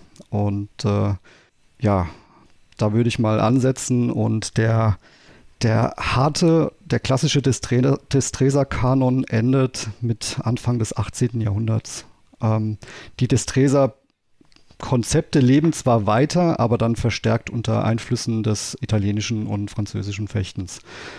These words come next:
Also wir haben quasi dann eine Zeitspanne von ungefähr fünfzehnhundertneunundsechzig und ich würde mich da festlegen bis ungefähr siebzehn Uhr,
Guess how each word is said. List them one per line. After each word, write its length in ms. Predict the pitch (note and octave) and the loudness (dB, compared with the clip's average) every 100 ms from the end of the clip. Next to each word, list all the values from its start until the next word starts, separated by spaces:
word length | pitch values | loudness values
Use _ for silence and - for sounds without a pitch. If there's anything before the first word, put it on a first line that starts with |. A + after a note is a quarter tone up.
| - | -14
Also 200 | - G2+ | -6 -2
wir 60 | G#2 | 0
haben 120 | G#2+ | 0
quasi 280 | A2 G#2+ G#2+ | 0 0 0
dann 100 | A2+ | 0
eine 160 | G#2+ G#2 | -2 -2
Zeitspanne 500 | A2 A2 - A2+ A2+ | -2 -2 -2 -2 -2
von 160 | A#2 | -2
ungefähr 240 | G#2+ A2+ A2 | -2 -2 -2
fünfzehnhundertneunundsechzig 1080 | - A#2 A#2+ G2+ G2+ A#2 A2 A2+ - A#2 A#2 | -2 -4 -4 0 0 0 0 -2 -2 -6 -4
und 80 | |
ich 180 | G2+ - | -6 -4
würde 140 | A2 - | -6 -6
mich 120 | G#2 | -8
da 300 | - G#2 G2+ - - - | -2 -2 -2 -4 -16 -20
festlegen 480 | - A2 - G#2+ G#2 | -4 -4 -2 -4 -4
bis 160 | G#2 | -4
ungefähr 220 | A#2+ A2+ G2+ | -6 -2 -2
siebzehn 320 | A#2 - A2+ | -2 -2 -4
Uhr, 120 | G2+ | -4